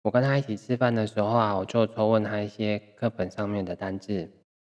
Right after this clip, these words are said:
有一个单字啊，我连续问了他三天，他就回答我说他记不起来，不知道。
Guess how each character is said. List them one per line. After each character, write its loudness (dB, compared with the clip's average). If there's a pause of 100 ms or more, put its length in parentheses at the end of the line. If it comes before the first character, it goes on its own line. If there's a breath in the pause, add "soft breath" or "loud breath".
(800)
有 2
一 2
个 2
单 0
字 0
啊， 0
我 -4
连 -4
续 -2
问 4
了 4
他 -4
三 -2
天， -4 (480)
他 2
就 4 (440)
回 2
答 -2
我 0
说 2
他 0
记 -8
不 0
起 -2
来， 0
不 0
知 0
道。 2